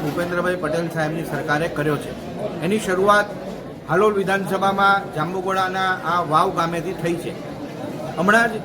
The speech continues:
થોડા સમય પહેલાં જાંબુઘોડાના આપણા આ જ વિસ્તારની અંદર વિકસિત ભારત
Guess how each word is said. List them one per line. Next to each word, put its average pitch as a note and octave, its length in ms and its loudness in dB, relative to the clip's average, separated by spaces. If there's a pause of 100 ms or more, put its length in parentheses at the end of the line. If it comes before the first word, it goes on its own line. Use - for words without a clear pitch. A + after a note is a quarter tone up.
(400)
થોડા G#3 220 6
સમય G3+ 340 -4
પહેલાં G3 380 2 (260)
જાંબુઘોડાના F#3+ 720 2 (400)
આપણા F3+ 280 6
આ G3+ 100 4
જ - 40 -6
વિસ્તારની F#3 540 -2
અંદર F3 300 0 (760)
વિકસિત G3 360 0
ભારત F#3 280 6